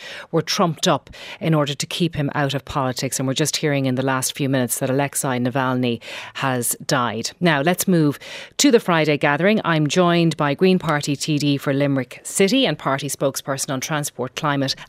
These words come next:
action and the environment, Brian Ledden, Ledden, Social Democrats T D for Dublin North West and party spokesperson for health, finance and public expenditure, Roisin Shortall,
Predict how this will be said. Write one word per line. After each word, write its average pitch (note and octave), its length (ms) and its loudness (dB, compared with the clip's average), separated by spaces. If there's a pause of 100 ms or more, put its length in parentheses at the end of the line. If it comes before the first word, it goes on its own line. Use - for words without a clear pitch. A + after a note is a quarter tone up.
action D#3+ 300 -2
and C#3 140 0
the C#3 80 0
environment, C#3 480 0
Brian C#3+ 300 -2
Ledden, D3 340 0 (300)
Ledden, F3 400 4
Social A3 500 4
Democrats F#3+ 500 0
T F#3 140 2
D E3 180 2
for D#3 140 -2
Dublin D3+ 320 0
North C#3+ 260 -2
West G3 280 -2
and D#3 100 -8
party D3 260 -4
spokesperson C#3+ 680 -6
for C#3+ 140 -8
health, D#3+ 280 -2
finance D3 480 -4
and C3 80 -10
public D3 320 -6
expenditure, C#3+ 640 -4
Roisin D3 420 0
Shortall, D#3 680 0